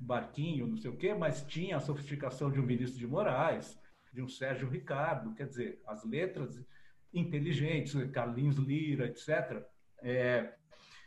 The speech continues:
e João Gilberto foi, ah, foi um cara realmente muito, é, muitíssimo importante. É, é,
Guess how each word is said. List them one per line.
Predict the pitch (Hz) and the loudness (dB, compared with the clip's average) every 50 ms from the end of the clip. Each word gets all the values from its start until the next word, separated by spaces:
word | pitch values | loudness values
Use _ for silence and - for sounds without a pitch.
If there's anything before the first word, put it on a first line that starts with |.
| - - - - - | -20 -20 -20 -4 0
e | 147 160 180 202 220 226 220 - - - | 2 2 6 8 6 6 6 2 -4 -4
João | - 165 196 190 | 0 2 2 4
Gilberto | 156 185 135 120 151 185 214 214 - - - 131 117 - - - - - | 4 4 4 4 6 8 8 8 6 6 2 0 -2 -2 -6 -12 -12 -6
foi, | - 147 175 190 190 147 117 - - - - - - _ _ - - - 127 | -2 2 4 4 4 4 4 2 -2 -6 -14 -20 -20 _ _ -20 -8 -4 -4
ah, | 123 127 120 117 113 113 113 110 110 110 110 - - - - - - - - - - - - - - - - - - - - - - - - - - - - - 143 | -2 -2 -2 -2 0 0 0 0 0 -2 -4 -12 -16 -20 -20 -20 -20 -20 -20 -20 -20 -20 -20 -20 -20 -20 -18 -18 -18 -18 -18 -18 -18 -18 -18 -18 -18 -18 -18 -18 -16
foi | - - 147 170 185 | -6 -4 -2 0 2
um | 180 | 2
cara | - - 175 185 190 175 | 4 6 6 8 8 8
realmente | 151 180 185 165 156 151 165 170 165 - - - 151 139 123 120 120 127 | 8 8 8 8 6 4 2 2 2 0 -2 -2 -2 -2 -2 -2 -4 -4
muito, | 131 135 143 151 160 170 180 165 175 175 - - - 135 127 117 110 107 104 - - - - 123 123 | -2 0 2 2 2 4 2 2 0 -2 -6 -4 -2 0 0 0 -2 -2 -6 -8 -14 -14 -10 -6 -4
é, | 113 110 110 110 110 - - - - - - - - - - - _ _ - - - | -2 -2 -2 -2 -4 -8 -14 -20 -20 -20 -20 -20 -20 -20 -20 -20 _ _ -20 -14 -6
muitíssimo | 180 208 240 220 220 - 208 208 - - - - 139 135 | 2 6 6 6 6 6 4 4 4 2 0 0 2 2
importante. | 131 135 139 131 113 - - 110 107 - - 131 151 | 2 2 2 -2 -2 0 0 0 0 2 2 2 4
É, | 185 | 4
é, | 202 - - 147 143 143 139 127 127 123 - | 4 6 8 8 8 8 8 6 4 0 -4